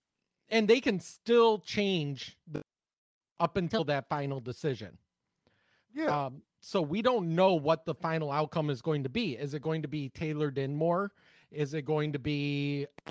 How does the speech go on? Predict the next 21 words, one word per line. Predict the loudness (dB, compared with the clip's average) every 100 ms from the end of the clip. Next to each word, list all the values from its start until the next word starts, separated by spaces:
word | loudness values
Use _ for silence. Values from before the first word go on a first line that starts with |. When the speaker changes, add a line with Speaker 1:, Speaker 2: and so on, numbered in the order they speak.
| -16
Speaker 1:
stay | -18 -6 -4 -4
the | -6
same? | -2 0 2 2 0 -4 _ _ _ _ -6
You | -2
know, | -2 -4 -2
what, | -2 -2 -6 _ _ -18
what | 0 2 4
is | 4 2 -2
going | -4 -2 -2
to |
happen? | -2 -2 -4 -10 -14 -20 _ _ _ _ _ _
Um, | -2 0 -2 -6 -10 _ _ _ _ _ _ _ _ _ _ _ _
since | -6 -2 0
I | 2
can't | 2 0
play, | 0 -2 -4 _ _ _ _ _ _ _ _ _ _ _
since | -6 -2
I | 0
can't | 2 0 0
play, | 0 2 4
uh, | 4 4 4 4 2